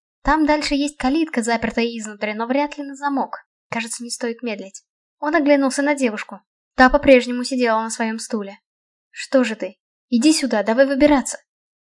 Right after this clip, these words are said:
«Не могу», с отчаянием сказала Леолина.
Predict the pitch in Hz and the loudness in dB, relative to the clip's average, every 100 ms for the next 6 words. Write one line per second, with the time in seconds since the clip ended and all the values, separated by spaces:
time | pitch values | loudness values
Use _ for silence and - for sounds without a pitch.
0 | _ _ _ 285 269 269 262 240 220 208 | _ _ _ -12 -2 0 0 -2 -6 -12
1 | _ _ _ - 233 226 240 226 220 214 | _ _ _ -8 -6 -2 -2 -2 -4 -6
2 | 240 226 220 220 226 226 214 208 | -2 -2 0 0 0 0 -2 -10